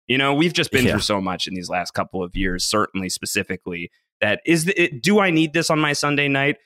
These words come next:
Speaker 1: Is this what I need to solve my Sunday scaries before I have to go
Speaker 2: <laughs>
Speaker 1: back to the office that is compelling me to come back to work?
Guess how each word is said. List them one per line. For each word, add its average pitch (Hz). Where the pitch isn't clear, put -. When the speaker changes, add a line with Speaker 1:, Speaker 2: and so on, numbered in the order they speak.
Speaker 1:
Is 151
this 220
what 233
I 233
need 214
to 196
solve 190
my 175
Sunday 175
scaries 175
before 160
I 147
have 156
to 110
go 156
Speaker 2:
<laughs> -
Speaker 1:
back 156
to -
the 156
office 147
that 151
is 139
compelling 151
me 165
to -
come 160
back 156
to 156
work? 214